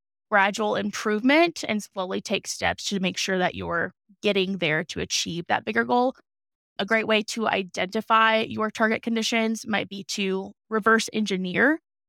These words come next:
So meaning working from the end to beginning backwards. So that way you can identify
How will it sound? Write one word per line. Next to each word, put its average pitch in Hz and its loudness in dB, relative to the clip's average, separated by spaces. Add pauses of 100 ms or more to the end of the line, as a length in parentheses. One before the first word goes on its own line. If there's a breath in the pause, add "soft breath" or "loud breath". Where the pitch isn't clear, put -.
(360)
So 208 4
meaning 202 0
working 196 0
from 190 0
the 202 -6
end 185 -4
to 185 -12
beginning 254 4
backwards. 202 0
So 214 -4
that 190 2
way 170 2
you 190 -4
can 196 -4
identify 190 2